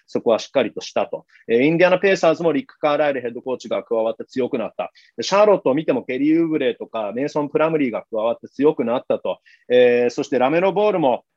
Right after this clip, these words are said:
あの、全然オールスターゲームに今年は、あの、か-、あの、進んで選出されてもおかしくないぐらいすごい選手だと言っていますし、えー、まあ、あとシカゴを見ても、えー、デマー・デローザン、ロンゾ・ボールが加わってもっと強くなったと。東で本当に強くなってないチームはオーランドだけなんじゃないかなというふうに言っているので、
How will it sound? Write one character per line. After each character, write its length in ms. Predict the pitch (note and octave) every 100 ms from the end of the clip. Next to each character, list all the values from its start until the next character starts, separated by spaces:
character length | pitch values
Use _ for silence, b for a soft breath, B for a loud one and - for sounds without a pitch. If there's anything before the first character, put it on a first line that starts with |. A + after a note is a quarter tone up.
| -
あ 120 | B2
の、 260 | A#2 A2
全 160 | A2+ F#3
然 140 | G#3+
オ 100 | F#3
ー 40 | G3
ル 60 |
ス 100 | G3
タ 100 | -
ー 60 | F3+
ゲ 120 | G3
ー 40 | F#3
ム 60 |
に 80 | C3+
今 120 | G#2+
年 160 | - -
は、 320 | C3 C3 B2+
あ 40 | B2
の、 200 | B2 A#2+
か-、 180 | B2+ -
あ 80 | B2
の、 120 | A#2+
進 300 | - - D3+
ん 20 | C#3+
で 100 | C#3+
選 180 | D3
出 120 | C#3+ -
さ 100 | D3
れ 60 |
て 80 | D3
も 100 | A#2+
お 40 | -
か 100 | D3
し 80 |
く 80 | -
な 160 | B2 C#3+
い 60 |
ぐ 80 | B2
ら 100 | B2
い 40 | B2
す 180 | - B2
ご 120 | C#3
い 40 |
選 180 | - A#2+
手 80 | -
だ 80 | G#2
と 80 | -
言 100 | F2+
っ 20 | _
て 100 | G2
い 40 |
ま 140 | G2 G2
す 80 |
し、 240 | - G2+ F2+ B B B -
え 340 | A#2 A#2 A2+
ー、 20 |
ま 120 | C3+
あ、 100 | C#3+
あ 60 | E3+
と 100 | -
シ 140 | -
カ 140 | - G3
ゴ 140 | F3
を 60 | C3+
見 140 | C#3+
て 120 | D3+
も、 280 | B2 G2+ F2 _ _
え 240 | A2+ G#2+ G#2+
ー、 20 |
デ 100 | A2+
マ 180 | B2 B2
ー・ 40 |
デ 140 | A#2+ A#2+
ロ 140 | B2+
ー 40 | A#2
ザ 120 | G#2
ン、 120 | F2
ロ 160 | A2+ A#2+
ン 40 |
ゾ・ 120 | A#2+
ボ 120 | A#2+ B2+
ー 40 |
ル 80 | A2+
が 160 | G2 -
加 60 |
わ 180 | G#2+ G#2
っ 60 | -
て 80 |
も 80 | A2
っ 40 | A#2+
と 100 | -
強 260 | - A#2+
く 80 | A2+
な 120 | G2
っ 60 | G#2
た 100 | -
と。 100 | -
東 520 | - C3 G#3+ A3+ A#3+
で 220 | A3 A3+
本 220 | A3 G3+ G3+
当 120 | G#3+
に 100 | G3+
強 220 | - G#3
く 100 | G3
な 100 | D3+
っ 60 | -
て 100 | A#2+
な 160 | D3
い 60 | C3+
チ 160 | - C3+
ー 20 |
ム 80 | G#2+
は 60 | A2+
オ 140 | D#3
ー 40 |
ラ 120 | G#3+ A#3+
ン 60 |
ド 80 | E3
だ 140 | A#2
け 100 | -
な 100 | F#3+
ん 60 | E3
じ 80 | B2
ゃ 60 |
な 100 | A#2
い 60 | C3+
か 120 | G#2
な 120 | A2+
と 100 | B2+
い 40 | G#2
う 20 |
ふ 40 | G2+
う 20 |
に 60 |
言 60 | _
っ 40 | _
て 80 | A#2
い 20 |
る 80 | A2
の 140 | F#2+
で、 160 | F#2+ G#2+